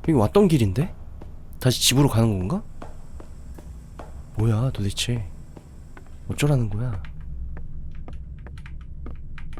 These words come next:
어? 아닌데? 어, 어, 어, 뭐야, 씨. 누구세요?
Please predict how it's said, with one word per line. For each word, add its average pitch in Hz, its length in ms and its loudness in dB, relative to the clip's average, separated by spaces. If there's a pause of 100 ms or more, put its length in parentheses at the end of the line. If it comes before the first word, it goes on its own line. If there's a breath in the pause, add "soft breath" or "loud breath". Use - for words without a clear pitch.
(280)
어? 165 60 4 (180)
아닌데? 113 480 2 (2500)
어, 415 440 6
어, 330 540 12
어, 262 100 8
뭐야, 269 280 8
씨. - 1160 0
누구세요? 226 340 12